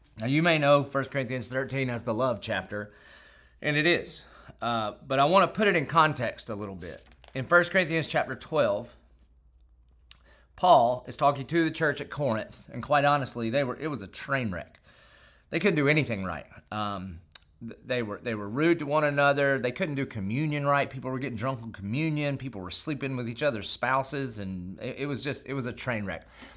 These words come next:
There were all of these individual people together rubbing up, sometimes literally, rubbing up against each other, and all of this friction happened, which created heat, and then they hated each other. They wanted to sue each other. They were breaking down.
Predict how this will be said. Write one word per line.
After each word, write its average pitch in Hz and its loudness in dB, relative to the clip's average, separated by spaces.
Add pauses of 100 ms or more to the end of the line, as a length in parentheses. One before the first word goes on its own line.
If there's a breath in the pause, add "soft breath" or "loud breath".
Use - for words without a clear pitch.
(140)
There 135 4
were 131 4
all 196 10
of 165 -2
these 160 2
individual 156 0
people 131 -4
together 120 2
rubbing 151 4
up, 147 4
sometimes 131 -4
literally, 113 -2
rubbing 151 4
up 151 4
against 135 -4
each 120 -4
other, 104 -4 (280 loud breath)
and 117 -4
all 147 6
of 135 0
this 127 0
friction 165 0
happened, 135 2
which - -8
created 135 -2
heat, 135 -2
and 120 -2
then 120 0
they 110 0
hated 143 -2
each 135 -2
other. 131 2
They 107 -2
wanted 110 -4
to 101 -8
sue 151 0
each 123 -4
other. 131 2
They 110 -2
were 90 -4
breaking 135 -2
down. 123 -2